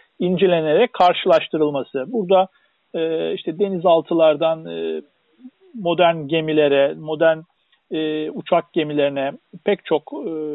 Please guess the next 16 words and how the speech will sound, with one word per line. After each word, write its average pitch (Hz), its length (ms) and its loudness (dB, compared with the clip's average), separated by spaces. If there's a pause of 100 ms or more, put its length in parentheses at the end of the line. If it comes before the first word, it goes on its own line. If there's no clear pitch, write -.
(320)
yönden 175 640 0
Çin 180 260 -2
donanması 151 560 0
inceleniyor. 180 720 0 (360)
E, 160 120 -10
modernizasyonun, 151 1120 -2 (380)
e, 143 100 -4
geldiği 147 600 2
aşamalar 143 640 -4
değerlendiriliyor 165 840 0
ve 196 100 0
Amerikan, 180 560 0 (380)
e, 165 280 -6
donanmasıyla, 175 800 0 (140)
e, 202 180 0
karşılaştırılıyor. 143 920 0